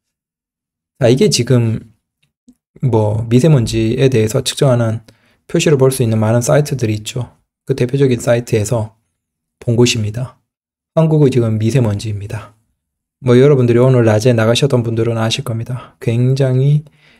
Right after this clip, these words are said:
굉장히 안 좋았죠. 아, 참. 물론 이제 동쪽은 조금 깨끗한데 서쪽으로 해서 절반 갈라놓고 보면 정말 심각할 정도로 안 좋습니다. "야, 전 세계가 다 나쁜 거 아니냐?"라고 하겠지만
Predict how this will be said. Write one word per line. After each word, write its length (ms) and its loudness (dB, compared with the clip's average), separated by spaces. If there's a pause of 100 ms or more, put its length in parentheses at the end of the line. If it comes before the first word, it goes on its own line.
(120)
굉장히 600 2
안 180 -2
좋았죠. 480 -6 (1000)
아, 580 -8 (100)
참. 360 -6 (1200)
물론 260 4
이제 380 2
동쪽은 360 2
조금 280 2
깨끗한데 540 0
서쪽으로 540 2
해서 240 2
절반 560 0
갈라놓고 480 0
보면 420 -4 (360)
정말 460 0
심각할 400 -2
정도로 420 -12 (340)
안 80 -4
좋습니다. 640 -10 (1300)
"야, 300 0
전 160 2
세계가 300 4
다 160 4
나쁜 260 2
거 80 2
아니냐?"라고 640 4
하겠지만 640 -2